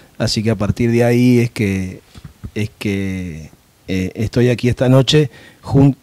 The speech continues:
también participando de lo que es la agrupación, ¿no? Porque como vos dijiste, somos quince, de las cuales hay cuatro, y tenemos acá a mi izquierda tengo a Graciela Mayol, este, bienvenida, eh,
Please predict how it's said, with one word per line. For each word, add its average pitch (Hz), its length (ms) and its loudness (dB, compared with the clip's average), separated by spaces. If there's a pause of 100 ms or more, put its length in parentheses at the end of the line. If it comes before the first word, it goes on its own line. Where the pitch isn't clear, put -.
también 139 380 4
participando 127 720 4
de 131 80 6
lo 117 80 2
que 101 80 -2
es 117 60 0
la 117 80 -2
agrupación, 110 520 2
¿no? 120 120 2
Porque 101 260 -4
como 98 240 -2
vos 113 140 0
dijiste, 113 340 -2
somos 117 260 2
quince, 147 320 2
de 139 100 2
las 95 120 -6
cuales 110 340 -8
hay 117 120 -2
cuatro, 147 440 0 (460)
y 110 300 0
tenemos 107 420 0
acá 104 520 -4 (280)
a 104 320 -2
mi 104 100 4
izquierda 127 500 2
tengo 107 260 0
a 104 40 0
Graciela 113 360 0
Mayol, 170 440 4 (1600)
este, 90 760 -6 (340)
bienvenida, 127 720 6 (480)
eh, 92 760 0